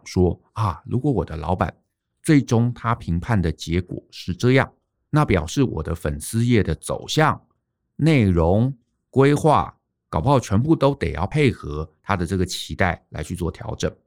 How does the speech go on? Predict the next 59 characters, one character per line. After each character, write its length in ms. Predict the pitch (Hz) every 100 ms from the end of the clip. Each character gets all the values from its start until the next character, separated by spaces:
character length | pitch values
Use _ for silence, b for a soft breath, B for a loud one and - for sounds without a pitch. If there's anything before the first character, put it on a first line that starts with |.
| _ _ _
对 100 | -
不 80 | 113
对？ 180 | 127 98 b b
所 160 | - 165
以 60 |
你， 420 | 190 104 85 78 -
你 160 | 110 98
这 120 | 190
个 120 | 190
时 100 | -
候 160 | 127 98
你 140 | 85
做 260 | 73 143 113
的 220 | 82 73 _ _
提 200 | - 92
案， 280 | 117 113 - _
就 120 | - 165
不 160 | 147
是 180 | 143 165
一 80 | 131
个 100 | 139
你 220 | 104 80
心 260 | - 147 170
目 220 | 175 120
中 260 | - 107
觉 220 | 110 82 85
得， 140 | 92 - -
哦， 180 | 82 -
粉 220 | 78 73
丝 240 | - 104
页 160 | 107 92
该 220 | 98 92
有 160 | 95 -
的 180 | -
样 260 | 71 85 78
貌， 300 | 87 87 - _ _ _
而 120 | 117
是 160 | 147 185
一 60 |
个 100 | 170
怎 180 | 175 -
么 80 | 82
能 160 | 101
够 140 | 113 127
兼 480 | 123 - 147 151 147
顾 320 | 156 113 -
董 220 | - 71
事 220 | 78 113
长 260 | 104 - -
他 140 | - 98
最 240 | - 104
终 180 | 90 92
目 300 | 95 113 82
标 340 | 87 87 92 - _
的 80 | 80
一 80 | 76
个 80 | 78
方 180 | 76
案。 160 | 76 80